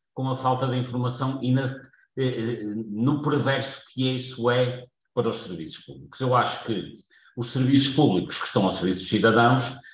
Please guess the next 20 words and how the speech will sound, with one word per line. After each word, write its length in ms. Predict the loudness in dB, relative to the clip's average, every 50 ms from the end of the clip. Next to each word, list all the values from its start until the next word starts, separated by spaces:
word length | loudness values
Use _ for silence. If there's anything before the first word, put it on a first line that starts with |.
| -4 2
eh, 220 | 4 4 4 2 0 0
têm 160 | 2 2 2
que 80 | 2 2
ser 200 | 2 4 4 4
muito 280 | 2 0 -2 -2 -2
bem 100 | 0 0
geridos 600 | 0 2 2 2 2 2 0 0 -2 -4 -4 -8 -14 -18 _ _ _ -2
e, 80 | 0 4
desde 240 | 4 4 4 2
logo, 300 | 0 -4 -2 -2 -4 -6
como 120 | -10 -12 -12
estamos 320 | -6 -4 -4 -4 -4 -4
a 80 | -6 -6
falar 220 | -4 -4 -4 -4
de 60 | -6
recursos 320 | -8 -8 -10 -10 -10 -10 -12
públicos 580 | -6 -4 -4 -2 -2 -4 -8 -10 -14 -16 -16 -14
que 80 | -8
são 200 | -4 -2 -2 -2
provenientes 840 | 0 -2 0 2 2 2 4 4 2 2 0 -2 -6 -10 -14 -18 -20